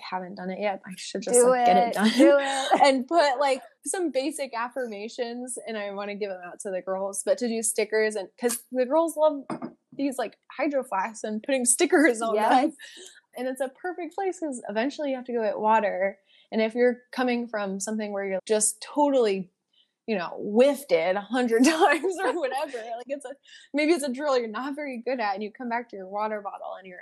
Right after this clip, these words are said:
Speaker 1: affirmations
Speaker 2: Mm-hmm.
Speaker 1: are on there, and you're like, "Okay, like, okay," like, reset. Even if it doesn't feel totally good or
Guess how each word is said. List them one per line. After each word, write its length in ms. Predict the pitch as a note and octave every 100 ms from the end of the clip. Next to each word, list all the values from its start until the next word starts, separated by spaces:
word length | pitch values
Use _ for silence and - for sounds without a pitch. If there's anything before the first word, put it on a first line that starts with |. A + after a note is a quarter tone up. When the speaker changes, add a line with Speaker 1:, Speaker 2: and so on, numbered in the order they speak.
| -
Speaker 1:
affirmations 720 | G3+ G#3 F#3 F#3+ G#3+ B3 B3
Speaker 2:
Mm-hmm. 0 |
Speaker 1:
are 160 | C#4 C#4
on 160 | C#4 C#4
there, 300 | C#4+ D4 D4 _ _ _ _ _ _ -
and 100 | A3+
you're 120 | A3+
like, 220 | G#3 F#3+ -
"Okay, 180 | G3+ - - - _ -
like, 220 | A#3+ - - - _ _ _ - -
okay," 440 | G3+ C#4+ G3+ D3+
like, 160 | F#3 A3
reset. 760 | G#3+ B3+ B3 - A3 G#3 A3 -
Even 240 | B3+ D#4+
if 160 | F4 F4
it 200 | E4 C#4 _ _ _ _ -
doesn't 400 | A#3 A#3 G#3+ -
feel 300 | B3 A3 G#3+ _ _ -
totally 380 | C#4+ C#4+ D4 C#4
good 360 | A3 A3 A3+
or 180 | G3+ F3